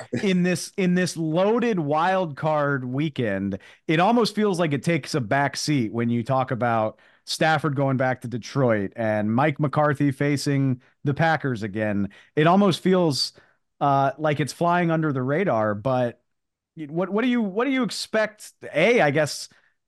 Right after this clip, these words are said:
Speaker 2: how do the Chiefs deal with, with the, the game-changing talent that he brings to it, but also maybe, uh, the emotion of seeing a receiver who's done so much for your franchise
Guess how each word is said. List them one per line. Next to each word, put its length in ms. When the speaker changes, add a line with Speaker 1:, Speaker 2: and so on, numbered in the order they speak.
Speaker 2:
how 240
do 60
the 100
Chiefs 380
deal 340
with, 240
with 240
the, 500
the 120
game-changing 800
talent 320
that 100
he 100
brings 300
to 160
it, 80
but 100
also 380
maybe, 560
uh, 240
the 180
emotion 540
of 120
seeing 460
a 80
receiver 760
who's 240
done 240
so 180
much 220
for 120
your 140
franchise 840